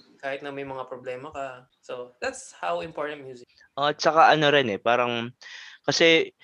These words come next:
Speaker 2: pag nakikinig ka ng music, syempre, ah, pe-prefer mo yung kung ano yung mas feeling mo na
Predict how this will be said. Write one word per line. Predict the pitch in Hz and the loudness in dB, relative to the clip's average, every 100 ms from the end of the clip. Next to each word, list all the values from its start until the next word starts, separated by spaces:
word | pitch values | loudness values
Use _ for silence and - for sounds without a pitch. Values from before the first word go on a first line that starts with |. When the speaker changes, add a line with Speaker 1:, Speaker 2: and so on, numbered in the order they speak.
| _ | _
Speaker 2:
pag | - 151 | -2 2
nakikinig | 165 160 170 160 | 2 2 2 0
ka | 151 | 2
ng | 147 139 | 2 2
music, | 123 113 101 95 90 _ _ _ _ _ _ _ _ | 0 -2 -4 -6 -8 _ _ _ _ _ _ _ _
syempre, | - 139 - 131 | -2 2 4 6
ah, | 120 117 117 110 113 | 8 10 10 8 6
pe-prefer | - 120 127 120 123 120 | 0 0 0 2 2 4
mo | 117 | 2
yung | 117 113 113 | 0 0 -2
kung | 139 135 | -4 -2
ano | 135 143 | 0 0
yung | 143 143 139 135 135 _ _ - | 0 0 -2 -6 -12 _ _ -6
mas | 147 - | -4 -4
feeling | - 165 151 151 151 | -2 0 2 2 2
mo | 147 | 2
na | 143 135 131 127 | 2 2 2 2